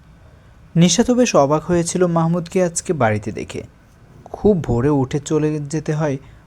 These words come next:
মাহমুদকে কাজে। আজ যে শুক্রবার, সেটা মাথাতেই ছিল না।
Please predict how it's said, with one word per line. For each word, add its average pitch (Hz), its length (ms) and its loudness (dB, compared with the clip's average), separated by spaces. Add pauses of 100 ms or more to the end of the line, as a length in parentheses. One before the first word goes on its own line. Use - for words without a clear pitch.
মাহমুদকে 123 540 0 (100)
কাজে। 117 360 -2 (1040)
আজ 147 220 4
যে 185 120 2
শুক্রবার, 185 560 4 (500)
সেটা 196 300 4
মাথাতেই 131 480 0
ছিল 87 240 -8
না। 65 180 -12